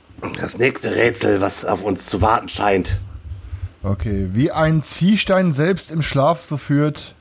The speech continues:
Speaker 2: an der alten Straße wohl ein stehender Stein. Immer tiefer und nach Fäh hinein und am Raststein macht man irgendein, irgend Rast. Und ein Graustein führt zu Ast.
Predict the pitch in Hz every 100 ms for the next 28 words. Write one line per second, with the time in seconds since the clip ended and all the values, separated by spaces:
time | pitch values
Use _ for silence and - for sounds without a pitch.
0 | - 120 139 123 107 139 147 139 - 120
1 | 139 - 127 135 135 95 135 147 - _
2 | - - 160 156 120 104 - 101 98 101
3 | 104 _ - - - - - 143 196 196
4 | 175 185 190 180 - 151 170 160 - -
5 | - 127 117 110 - - 165 165 175 165
6 | 165 160 160 175 175 _ - - - -
7 | 139 139 120 123 117 117 147 - - 147
8 | 143 135 127 - - 135 127 143 151 151
9 | 117 131 143 135 - - 156 151 139 135
10 | - - - _ - - - _ _ _
11 | - 151 208 - 135 143 120 120 165 -
12 | 165 160 - 147 - 147 117 110 -